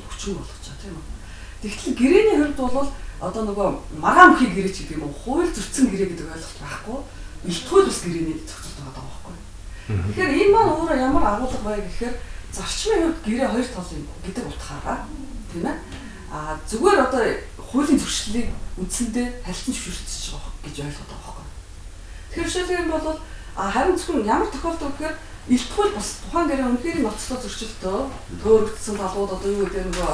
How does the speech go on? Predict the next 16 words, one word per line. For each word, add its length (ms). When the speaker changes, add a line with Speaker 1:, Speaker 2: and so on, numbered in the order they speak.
Speaker 1:
заасан 280
байж 120
байгаа 160
шүү 80
дээ, 120
үндсэндээ. 280
Ийм 200
тохиолдолд 800
бол 120
тухайн 240
гэрээ 240
үүсэгдэн 560
түүнээс 320
бусдаар, 480
а, 160
болвол 300